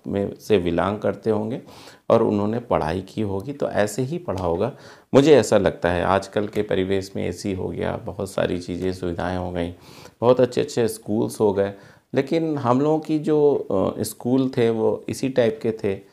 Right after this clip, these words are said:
कि, और रात में लाइट वगैरह की बहुत समस्या रहती थी, जिसकी वजह से हम लोगों ने ऐसे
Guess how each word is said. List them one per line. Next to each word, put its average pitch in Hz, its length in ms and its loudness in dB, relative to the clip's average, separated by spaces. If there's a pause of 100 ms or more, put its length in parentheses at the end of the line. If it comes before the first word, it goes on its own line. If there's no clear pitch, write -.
(360)
कि, 107 440 0
और 107 140 8
रात 95 340 6
में 107 80 2
लाइट 92 360 2
वगैरह 95 280 2
की 101 120 -4
बहुत 110 400 0
समस्या 104 600 -2
रहती 90 460 -2
थी, 135 260 -6
जिसकी 110 320 -4
वजह 104 240 0
से 98 200 -2
हम 95 220 -8
लोगों 90 300 -4
ने 92 140 -4
ऐसे 87 340 -12